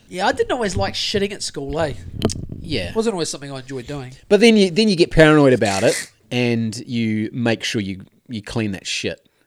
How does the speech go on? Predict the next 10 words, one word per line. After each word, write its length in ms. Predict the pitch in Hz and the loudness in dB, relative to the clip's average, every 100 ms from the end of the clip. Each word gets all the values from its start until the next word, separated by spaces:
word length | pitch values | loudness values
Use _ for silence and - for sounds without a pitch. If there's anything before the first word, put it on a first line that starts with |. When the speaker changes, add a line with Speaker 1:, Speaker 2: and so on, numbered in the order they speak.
| _ | _
Speaker 1:
Yeah. 320 | 180 165 143 - _ | -10 -8 -8 -10 _
Speaker 2:
real 340 | 127 139 135 120 | 2 6 8 6
good. 320 | 95 87 - _ _ | 0 -6 -8 _ _
Speaker 1:
Yep. 240 | 180 170 _ _ _ | -6 -6 _ _ _
Speaker 2:
But 120 | 175 | 4
then 140 | 240 220 | 6 6
as 220 | 196 160 | 6 4
you 60 | |
get 180 | 143 131 | 4 6
older, 520 | 131 143 123 87 139 | 8 8 8 2 -6